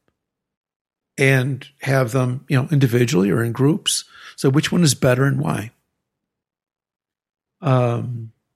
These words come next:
work it backwards. Backwards is have the, have the bot spit out an essay and have them work it backwards. Make an outline. Why did it do it this way?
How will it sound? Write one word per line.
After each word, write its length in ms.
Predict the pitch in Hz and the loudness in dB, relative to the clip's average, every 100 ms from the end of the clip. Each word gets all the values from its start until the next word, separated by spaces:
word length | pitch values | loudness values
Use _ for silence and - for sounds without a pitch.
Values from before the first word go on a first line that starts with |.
| _ _ _ _ | _ _ _ _
work 220 | 170 170 | -2 0
it 80 | 214 | -2
backwards. 600 | 165 190 - 113 117 - | -2 -4 -2 -4 -4 -8
Backwards 520 | - - 160 160 139 | -6 -2 -2 -2 -4
is 140 | 127 113 | -6 -6
have 280 | 110 139 156 | -2 -2 -2
the, 200 | 123 120 - - - | -4 -6 -14 -20 -4
have 200 | 151 143 | -2 0
the 80 | |
bot 340 | 143 139 143 139 | 2 2 2 0
spit 320 | - - 139 | -4 -2 0
out 140 | 135 | 2
an 120 | 131 120 | 0 -2
essay 480 | 135 - 170 175 - _ - _ _ - | -2 0 -2 -2 -8 _ -20 _ _ -8
and 100 | 139 | -4
have 300 | 131 143 135 | 0 0 2
them 340 | 160 151 156 - | 0 0 -2 -2
work 240 | 147 147 | -2 -2
it 100 | 170 | -2
backwards. 720 | 175 175 175 117 101 - - - | -2 -2 -2 -4 -4 -8 -12 -4
Make 220 | 139 143 | 0 2
an 60 | 165 | 2
outline. 560 | 160 147 113 107 123 | 0 -2 -6 -6 -6
Why 300 | 113 123 147 | -2 0 2
did 180 | 143 139 | 0 -2
it 200 | 143 139 | -2 -2
do 180 | 156 147 | 0 0
it 120 | 135 | 0
this 220 | 139 - | -2 -2
way? 260 | 117 98 | -6 -10